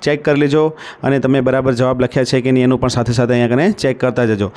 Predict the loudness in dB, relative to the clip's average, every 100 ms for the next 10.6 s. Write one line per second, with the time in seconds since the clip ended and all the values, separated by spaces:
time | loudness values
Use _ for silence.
0 | -14 -6 0 0 0 0 0 0 -2 -2
1 | -2 0 -2 0 0 2 2 2 2 2
2 | 2 2 0 0 0 -2 0 0 0 2
3 | 2 2 2 2 0 -2 -2 0 2 0
4 | 0 0 0 -2 -2 0 2 0 0 0
5 | 2 2 2 0 -6 -18 -6 -2 0 0
6 | 0 0 0 -2 0 0 0 0 0 0
7 | 0 0 0 0 2 2 0 -2 -2 0
8 | 0 0 0 2 2 2 2 2 2 0
9 | 0 0 2 2 0 0 0 -2 0 0
10 | 0 0 2 2 0 -2